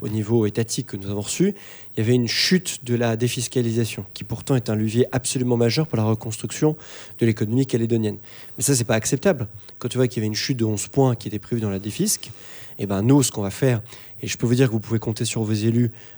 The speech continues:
euh, qui se tiennent vraiment à vos côtés, et je vois la manière dont ils se démènent, je pense à Nicolas Metzdorf, je pense à Sonia Backès, euh, notamment, et à leurs équipes, euh, nous allons nous battre pour que cette défiscalisation soit tenue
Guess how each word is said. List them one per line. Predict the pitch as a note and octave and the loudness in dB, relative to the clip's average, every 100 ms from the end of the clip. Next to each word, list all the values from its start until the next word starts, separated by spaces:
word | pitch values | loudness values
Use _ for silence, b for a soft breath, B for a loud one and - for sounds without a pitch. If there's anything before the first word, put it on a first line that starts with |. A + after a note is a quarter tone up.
| - | -6
euh, | G#2 | -4
qui | G2 - | -4 -4
se | - A2 | -4 -2
tiennent | - B2 A2 G2 | -2 0 0 0
vraiment | G2 A2+ A#2 | 0 2 4
à | A#2 | 4
vos | A2 | 2
côtés, | B2 - C3 A#2 | -2 2 2 2
et | G#2+ | -2
je | G2 G#2 | -4 -4
vois | G#2 A#2 | 0 0
la | G2+ | 2
manière | G#2 B2 | 2 2
dont | A#2 G2+ | 2 -2
ils | A2+ | -6
se | G2+ | -2
démènent, | A2+ A#2+ A2 | 2 2 2
je | |
pense | - G#2 - | -4 -8 -8
à | |
Nicolas | G#2 G#2 G2+ | -6 -2 0
Metzdorf, | G#2 G#2+ A#2+ A2+ | 0 2 0 0
je | - | -4
pense | A2 - | -8 -8
à | |
Sonia | - A2 G#2+ | -6 -4 -4
Backès, | G#2+ - A#2 - F#2+ B B B B A#2 | -2 0 0 0 -4 B B B B -2
euh, | G#2+ | 0
notamment, | G#2+ G#2 A#2 C3+ D#3 | 0 2 6 8 8
et | G#2+ | 6
à | |
leurs | G2+ G2+ | 0 0
équipes, | A#2 - G3 A#2 - B B B B | 0 2 0 -2 -10 B B B B
euh, | A2+ A2+ | 0 2
nous | C3 C3 | 4 6
allons | B2+ A#2 | 6 6
nous | G#2+ | 4
battre | C3 F3 - A2 - B B | 4 2 -2 -8 -12 B B
pour | - A2 | -10 -4
que | A#2+ | -2
cette | - A2+ | -2 -2
défiscalisation | A2 A2 - G#2 G2+ G#2 F#3 | -4 -6 -6 -6 -4 -2 -2
soit | - A#2+ | -2 -4
tenue | - B2+ C#3 C3+ | 0 2 4 2